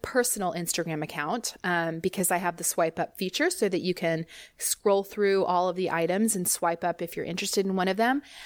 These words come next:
That is going to be on Instagram at Kristen Howerton. Um, and I'm going to put that into my stories collection so that you can see that right there on my profile page. So if you listen to this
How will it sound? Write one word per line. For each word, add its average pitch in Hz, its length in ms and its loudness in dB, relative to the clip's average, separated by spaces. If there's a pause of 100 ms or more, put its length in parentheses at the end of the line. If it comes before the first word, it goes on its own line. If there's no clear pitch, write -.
(140)
That 196 180 0
is 208 100 -4
going 208 280 -4
to - 120 -2
be 190 280 0
on 180 120 -2
Instagram 185 600 -2 (140)
at 185 280 0
Kristen 233 480 -4
Howerton. 220 640 0 (640)
Um, 190 260 0
and 196 160 -2
I'm 190 120 0
going 202 300 -2
to - 120 0
put 220 360 0
that 175 220 -2
into 190 380 -4
my 170 160 0
stories 190 640 2
collection 151 600 -2
so 175 200 2
that 170 80 0
you 175 140 -2
can 175 160 -2
see 180 220 2
that 170 200 -2
right 170 220 0
there 175 160 -2
on 175 140 -4
my 160 120 0
profile 294 540 2
page. 277 480 -4 (320)
So 214 420 4
if 196 240 -2
you 208 460 4
listen 285 320 2
to 269 120 -2
this 240 380 2